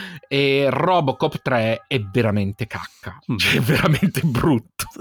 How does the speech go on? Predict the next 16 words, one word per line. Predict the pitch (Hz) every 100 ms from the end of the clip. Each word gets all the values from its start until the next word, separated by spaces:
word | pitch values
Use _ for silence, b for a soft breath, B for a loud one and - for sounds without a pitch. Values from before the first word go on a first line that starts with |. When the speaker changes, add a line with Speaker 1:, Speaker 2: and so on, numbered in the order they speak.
| 202
Speaker 2:
Ahimè, | 143 123 120 139 147
lo | 139
Speaker 1:
Cioè | 135
Speaker 2:
ricordo | 127 135 123 127
anche | 127 -
io, | 135 147 196 220 196 165
ed | 151 147
è | 165
strano | 156 - 208 233 196
che | 147
Robocop | 135 151 143 131
due | 135 180 147 120
sia | - 147 147 117 107 107 B B B B B - 107 - - -
un | 131 127
brutto | 135 165 175 160
film, | 123 170 139 131 147 180